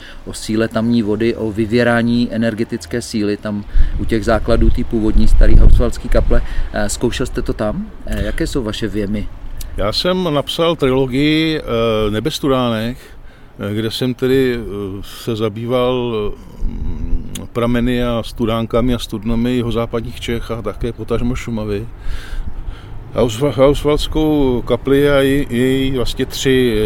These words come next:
Speaker 2: tři, tři, eh, takové stavbičky, které tam postupně vznikaly a zase zanikaly, jsem prozkoumal. Samozřejmě tam pod tou asfaltkou je ten původní pramen,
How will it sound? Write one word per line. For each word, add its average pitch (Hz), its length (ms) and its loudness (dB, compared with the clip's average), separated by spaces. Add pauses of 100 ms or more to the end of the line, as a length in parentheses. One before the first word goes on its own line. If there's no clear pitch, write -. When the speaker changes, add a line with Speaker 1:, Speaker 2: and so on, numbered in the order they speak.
(140)
Speaker 2:
tři, 117 380 -4 (220)
tři, 113 520 0
eh, 95 280 -2
takové 120 380 -2
stavbičky, 110 600 -2
které 113 240 2
tam 117 160 0
postupně 117 460 -4
vznikaly 113 480 0
a 113 40 0
zase 110 260 -2
zanikaly, 113 540 -2
jsem 120 260 -6
prozkoumal. 110 880 -6 (460)
Samozřejmě 117 580 0
tam 120 180 -2
pod 120 140 -6
tou 139 140 -2
asfaltkou 123 540 -2
je 120 80 2
ten 117 140 -4
původní 113 360 -6
pramen, 92 460 -4